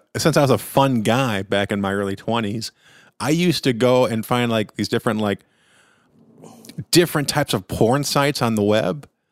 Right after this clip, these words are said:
that catered to, like, different interests. Um, and then I would, I would take all my friends' emails and sign them up for the newsletters for these lists.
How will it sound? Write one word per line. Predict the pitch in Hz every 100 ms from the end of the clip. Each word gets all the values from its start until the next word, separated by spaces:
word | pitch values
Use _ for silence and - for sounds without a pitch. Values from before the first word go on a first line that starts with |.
| _ -
that | 117 117 -
catered | 131 123
to, | 120
like, | 104
different | 123 110 92
interests. | 117 139 147 - - -
Um, | 95 98 98 98 95 87 _ _ _ _ -
and | 120
then | 127
I | 123 131
would, | 135 -
I | 131
would | 127
take | 143
all | 131
my | 117
friends' | - - 151 143 123
emails | 123 107 104 104 101 -
and | 107
sign | - 127 123
them | 110 107
up | 120
for | -
the | 95
newsletters | 117 120 113 95 -
for | 90
these | 85 87
lists. | 80 80 - -